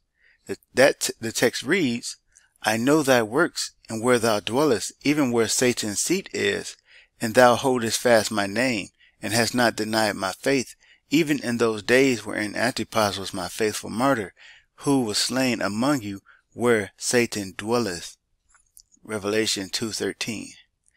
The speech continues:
That black rock marked the places where the goddess dwelled. Another indicator that,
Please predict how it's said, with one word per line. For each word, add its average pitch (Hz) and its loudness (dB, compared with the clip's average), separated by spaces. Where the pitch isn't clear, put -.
That 104 2
black 117 6
rock 123 0
marked 117 0
the 101 -8
places 120 -2
where 101 -6
the 98 -6
goddess 101 -2
dwelled. 107 -2
Another 139 2
indicator 107 -2
that, 98 -4